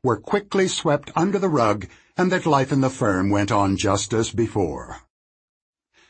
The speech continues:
The illusion of skill is not only an individual aberration, it is deeply ingrained in the culture of the industry.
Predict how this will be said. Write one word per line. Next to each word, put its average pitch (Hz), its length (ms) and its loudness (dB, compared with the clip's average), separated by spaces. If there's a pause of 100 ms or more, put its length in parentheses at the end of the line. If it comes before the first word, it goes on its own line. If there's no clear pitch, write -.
(180)
The 175 220 0
illusion 214 580 0
of 170 140 -2
skill 151 640 -4 (260)
is 151 180 -2
not 180 180 2
only 175 400 2
an 113 140 0
individual 151 880 0
aberration, 104 760 0 (400)
it 160 180 -2
is 110 240 0
deeply 180 480 0
ingrained 143 640 2
in 110 140 2
the 110 100 2
culture 135 580 0
of 92 120 0
the 107 160 4
industry. 90 640 -4